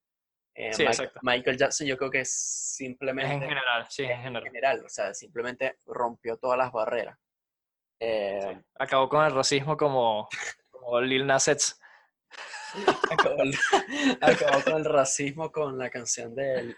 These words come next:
Speaker 1: de All Horse.
Speaker 2: No, Old Town Road.
Speaker 1: Old Town Road. <laughs>
Speaker 2: Eso que es buena, es buena. Te, ¿es buena o no?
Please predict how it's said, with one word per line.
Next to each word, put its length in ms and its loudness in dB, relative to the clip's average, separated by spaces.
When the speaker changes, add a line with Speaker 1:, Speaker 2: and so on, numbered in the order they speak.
Speaker 1:
de 500 -4
All 240 2
Horse. 360 0
Speaker 2:
No, 260 -2
Old 140 -4
Town 220 -4
Road. 240 -8
Speaker 1:
Old 240 2
Town 200 0
Road. 120 -4
<laughs> 440 6
Speaker 2:
Eso 240 -12
que 200 -8
es 160 -8
buena, 280 -10
es 200 -4
buena. 300 0
Te, 320 -4
¿es 80 0
buena 240 6
o 20 8
no? 220 4